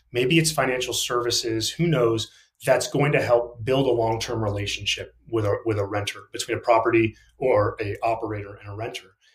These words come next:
And we thought of a bunch of different ideas, and we, and we talked to a lot of our, our friends in the industry, and basically everyone said the same thing to us, which was,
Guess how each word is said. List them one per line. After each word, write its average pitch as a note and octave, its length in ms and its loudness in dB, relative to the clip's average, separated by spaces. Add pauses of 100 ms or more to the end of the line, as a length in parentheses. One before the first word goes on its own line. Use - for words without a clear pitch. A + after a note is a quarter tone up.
(260)
And D3 100 -2
we C#3 80 4
thought E3 200 6
of D3+ 60 4
a C3 60 0
bunch B2+ 180 -2
of - 60 -6
different G#2+ 220 -6
ideas, G2 340 -14
and A2+ 100 -12
we, A2 180 -10
and A2+ 80 -8
we A2 80 -6
talked - 340 -2
to A#2+ 120 2
a - 20 4
lot A2 220 4
of G#2+ 60 0
our, G#2+ 420 2
our G#2+ 100 0
friends A2 320 -2
in G#2+ 80 -2
the G#2 100 2
industry, G#2+ 520 -2 (260)
and A#2+ 160 -4
basically C3 420 4
everyone A#2 260 4
said A2+ 200 -2
the G2+ 60 -10
same G2+ 240 -4
thing A2+ 260 -8
to E3+ 120 0
us, - 380 -4
which A2+ 300 -2
was, G#2+ 600 2